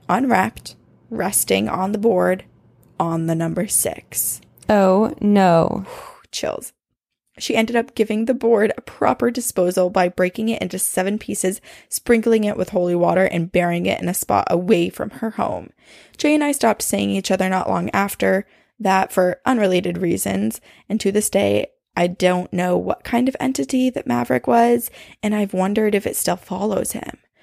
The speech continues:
Speaker 1: Part of me is convinced that it was nothing really evil because I never felt any negative vibes while we were in touch with it, and nothing bad ever came of it, at least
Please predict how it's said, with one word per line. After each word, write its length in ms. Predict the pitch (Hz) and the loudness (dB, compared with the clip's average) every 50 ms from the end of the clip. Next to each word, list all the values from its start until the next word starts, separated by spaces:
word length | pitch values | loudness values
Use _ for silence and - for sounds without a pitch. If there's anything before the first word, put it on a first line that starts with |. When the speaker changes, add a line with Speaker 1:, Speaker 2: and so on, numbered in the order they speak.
| _ _ _ _ - | _ _ _ _ -4
Speaker 1:
Part 180 | - 220 233 262 | 0 2 4 4
of 80 | 277 | 4
me 140 | 269 262 254 | 4 4 2
is 100 | 240 - | 2 0
convinced 400 | - 220 196 196 208 190 208 - | -2 -2 -2 0 0 -2 -2 -2
that 100 | - 190 | -2 0
it 100 | 190 - | 0 2
was 340 | - 190 180 190 202 - - | 2 0 0 -2 -2 -4 -4
nothing 340 | 202 196 214 - 196 175 175 | -2 -2 -2 -2 -2 -4 0
really 260 | 175 196 247 269 277 - | 2 4 4 4 2 0
evil 360 | - - 165 - 175 175 175 | -2 -2 -2 -2 0 -2 0
because 300 | 175 196 - - 185 180 | -2 -2 0 0 0 2
I 60 | 190 180 | 2 2
never 220 | 196 226 233 311 | 2 0 0 -2
felt 280 | 311 - 262 247 233 - | 0 0 0 0 2 0
any 180 | 202 202 202 185 | 0 0 0 0
negative 380 | 185 190 185 - 180 185 185 | 0 -2 -2 0 -2 -2 -2
vibes 320 | - 202 196 185 180 - - | 0 0 0 0 -2 -2 -2
while 140 | 220 226 214 | -2 -2 0
we 100 | 208 208 | 0 -2
were 80 | 220 | -2
in 60 | 208 208 | -2 -4
touch 280 | - - 208 214 - | -2 -2 -4 -4 -2
with 140 | - 208 - | -6 -4 -2
it, 220 | - - - - _ - - - - - - - - | -2 -2 -2 -2 _ -18 -20 -20 -20 -20 -18 -8 -2
and 160 | - 208 214 | 0 0 2
nothing 280 | 214 214 - 196 190 | 2 0 0 0 0
bad 280 | 190 196 190 202 214 202 | 2 2 2 2 4 2
ever 160 | 185 175 175 | 2 2 0
came 320 | 175 - - 247 254 240 214 | -2 -2 -2 0 2 4 2
of 100 | 180 - | 2 0
it, 240 | - - - - _ _ _ _ _ _ - | -2 -4 -4 -6 _ _ _ _ _ _ -2
at 140 | - - - | -2 0 2
least 560 | 185 180 180 - - - - - - - _ | 2 0 0 -2 -6 -10 -10 -14 -16 -16 _